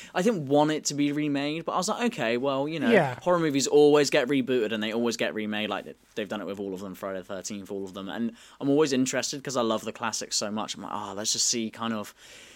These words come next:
Speaker 1: can they bring something new to the table that's, you know, even better?" And the answer every single time is no, they <laughs> fucking can't. It's horrible. <laughs> Stop doing it. Now,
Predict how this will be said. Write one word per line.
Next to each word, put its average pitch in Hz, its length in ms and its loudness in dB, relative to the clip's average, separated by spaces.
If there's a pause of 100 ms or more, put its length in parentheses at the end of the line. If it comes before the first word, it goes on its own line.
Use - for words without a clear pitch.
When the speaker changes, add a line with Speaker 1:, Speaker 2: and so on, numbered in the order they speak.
(120)
Speaker 1:
can 147 120 -2
they 139 80 2
bring 131 220 0
something 127 400 0
new 123 180 2
to 117 100 -10
the 107 120 -10
table 107 340 -4
that's, - 280 -8
you 117 60 -10
know, 95 80 -12
even 104 260 -10
better?" 92 420 -8
And 85 260 -12 (100)
the 110 140 -4
answer 98 440 -6
every 92 260 -8
single 92 200 -10
time 85 160 -12
is 90 100 -14
no, 92 240 -8
they - 100 -6
<laughs> - 120 0
fucking 147 300 -4
can't. 135 340 2
It's 147 180 4
horrible. 160 640 2 (160)
<laughs> 208 160 -2
Stop 190 380 6
doing 202 380 4
it. 180 240 0 (1080)
Now, 156 540 -2